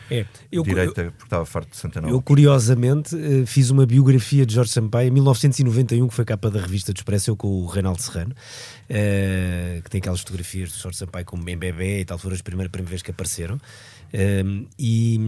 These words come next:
Speaker 1: e na altura conseguimos algumas coisas interessantes, como entrevistar a mãe de, de Jorge Sampaio, que, que já faleceu entre, entretanto, ehm, e uma coisa que praticamente ninguém fala, que é nós conseguimos entrevistar a primeira mulher de, de, de Jorge Sampaio, Karen Dias,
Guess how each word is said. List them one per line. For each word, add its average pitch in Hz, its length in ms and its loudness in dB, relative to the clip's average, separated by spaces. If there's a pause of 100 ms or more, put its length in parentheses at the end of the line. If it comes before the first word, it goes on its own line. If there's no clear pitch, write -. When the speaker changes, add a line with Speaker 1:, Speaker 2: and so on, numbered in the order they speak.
(360)
Speaker 1:
e - 20 -4
na 110 80 2
altura 110 220 2
conseguimos 104 400 -2
algumas 92 240 0
coisas 90 200 -4
interessantes, 117 480 -4
como 92 200 -2
entrevistar 92 580 -2
a 90 40 0
mãe 90 280 0
de, 82 340 -4
de - 80 -16
Jorge 87 200 -6
Sampaio, 110 380 -2
que, - 200 -18
que - 240 -20
já - 120 -14
faleceu 90 340 -8
entre, 80 160 -8 (240)
entretanto, 110 540 -2 (420)
ehm, 101 540 0 (140)
e 107 200 2
uma 107 160 2
coisa 110 240 0
que - 100 -10
praticamente 95 560 -2
ninguém 95 220 0
fala, 104 320 0
que 117 220 -2
é 117 40 -4
nós 95 220 0
conseguimos 98 320 -4
entrevistar 98 340 -4
a 104 60 -2
primeira 123 320 2
mulher 95 380 0
de, 92 340 -2
de, 92 240 -2 (400)
de 87 60 -10
Jorge 90 180 -4
Sampaio, 110 340 -2
Karen 90 300 -4
Dias, 110 320 -2